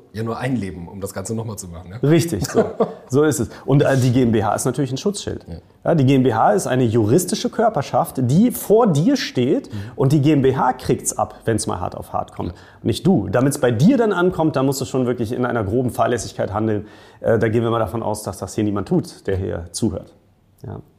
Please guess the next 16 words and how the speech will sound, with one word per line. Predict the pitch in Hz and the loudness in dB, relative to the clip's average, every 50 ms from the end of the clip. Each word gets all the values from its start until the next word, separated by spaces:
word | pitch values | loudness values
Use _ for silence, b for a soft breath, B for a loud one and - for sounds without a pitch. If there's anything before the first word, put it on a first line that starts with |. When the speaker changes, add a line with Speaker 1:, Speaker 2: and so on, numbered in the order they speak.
| _ _ B B B B 151 B | _ _ B B B B -6 B
Speaker 2:
Also, | - 170 185 170 160 127 117 | 4 4 6 6 6 6 4
wenn | 151 196 240 | 4 4 4
du | 233 247 | 4 4
dir | 190 190 208 170 | 4 4 4 4
rückwirkend | 190 247 - - 240 190 156 - 139 123 110 92 - - - - b b b b b b b b _ _ _ _ _ _ | 4 2 2 4 4 4 4 4 2 0 0 -2 -4 -8 -14 -20 b b b b b b b b _ _ _ _ _ _
ein | - 139 139 147 147 147 143 135 | -2 0 2 2 2 2 2 2
Geschenk | 123 123 - - 131 127 117 110 | 0 -2 -2 -2 -4 -4 -4 -6
machen | 107 - - 101 | -8 -8 -8 -8
möchtest, | 98 95 92 - - - - - - - - _ _ _ _ | -8 -8 -10 -12 -12 -14 -14 -14 -16 -18 -20 _ _ _ _
Tausende, | - - 131 127 139 147 135 135 139 139 131 | -4 2 2 4 4 4 4 2 2 0 -2
Zehntausende, | 135 - - 143 139 139 135 - 127 123 123 120 123 127 123 117 110 110 - - - _ _ _ - | -4 -4 -2 0 0 -2 -2 -2 -2 0 0 0 -2 -2 -2 -2 -4 -8 -12 -18 -20 _ _ _ 0
Hunderttausende | - 240 269 269 254 - - - - 107 104 98 98 98 92 90 92 95 | 2 4 4 4 2 0 -4 -2 -2 0 0 0 -2 -4 -6 -8 -10 -10
von | - - 110 107 | -10 -8 -8 -6
Euro | - 107 113 113 - - 90 90 - - b b b b b b b b _ _ _ - | -4 -2 -2 -2 -2 -4 -6 -14 -14 -18 b b b b b b b b _ _ _ -4
wiederzubekommen | - 113 127 247 277 285 277 277 - 131 117 110 - - 110 95 95 - | 0 4 6 6 6 4 2 2 2 2 0 0 -2 -2 -6 -6 -4 -2
oder | - 151 143 147 123 110 98 - - | 2 4 4 4 4 2 0 -6 -12